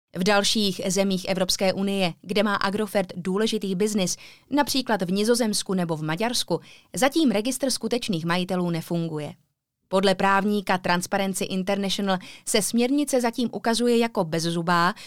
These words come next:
vůči triku se svěřenskými fondy, který použil právě Andrej Babiš. Ta směrnice měla zabránit skrývání skutečných majitelů. Jasně z ní vyplývá, že požaduje uvádění všech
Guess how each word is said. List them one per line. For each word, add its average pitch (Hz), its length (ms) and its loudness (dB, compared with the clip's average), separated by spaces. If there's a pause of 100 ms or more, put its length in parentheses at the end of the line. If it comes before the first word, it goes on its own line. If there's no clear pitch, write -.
(160)
vůči 262 400 0
triku 262 420 -4
se 269 180 0
svěřenskými 254 720 2
fondy, 233 380 2 (260)
který 311 260 0
použil 254 400 0
právě 226 600 2
Andrej 170 380 -2
Babiš. 185 520 -4 (840)
Ta 294 160 4
směrnice 220 600 4
měla 196 260 4
zabránit 190 540 2
skrývání 196 680 0
skutečných 208 680 -2
majitelů. 185 600 2 (360)
Jasně 262 400 4
z - 20 4
ní 233 160 6
vyplývá, 220 560 4
že 185 140 0
požaduje 196 560 0
uvádění 196 640 2
všech - 500 -2